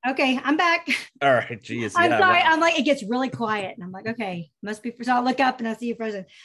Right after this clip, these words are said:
Speaker 1: or I'm frozen. I apologize. Um, let your clay dry. If you wanna add more paint once it's dry, you absolutely can do that. If you think it turns out a little bit lighter and you want it a little bit darker,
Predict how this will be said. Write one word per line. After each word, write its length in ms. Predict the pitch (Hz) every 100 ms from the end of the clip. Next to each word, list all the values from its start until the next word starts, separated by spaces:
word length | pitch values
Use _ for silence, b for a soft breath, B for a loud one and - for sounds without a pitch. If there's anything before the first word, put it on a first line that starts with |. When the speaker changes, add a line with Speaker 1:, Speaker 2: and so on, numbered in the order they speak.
| B
Speaker 1:
or 180 | 262 226
I'm 180 | 220 247
frozen. 340 | 226 185 185 - _ _ _ _ _ -
I 60 | 226
apologize. 520 | 226 202 190 175 - _ _ _ _ 226
Um, 440 | 220 190 156 - _ _ _ _ _ _ _ _ _ _ _ _ _ _ _ _ _ _ _ _ -
let 160 | 226 254
your 120 | 294
clay 180 | 302 330
dry. 280 | 294 254 311 _ _ _ - - _ -
If 80 |
you 100 | 254
wanna 180 | 247 247 233
add 180 | 226
more 180 | 254 302
paint 280 | 294 302 285
once 160 | 254 294
it's 160 | 330
dry, 320 | - 240 277 - -
you 160 | 240 254
absolutely 400 | 208 - 269 294
can 140 | 392
do 100 | 285
that. 260 | 247 311 - _ _ -
If 100 | 247
you 160 | 240
think 200 | 247 240
it 120 | 247
turns 180 | 240 233
out 120 | 226 220
a 40 |
little 140 | 214
bit 100 | 233
lighter 280 | 285 311 320
and 100 | 302
you 80 | 247
want 160 | 220 214
it 20 |
a 40 |
little 140 | 196 214
bit 80 | 220
darker, 460 | 277 269 269 254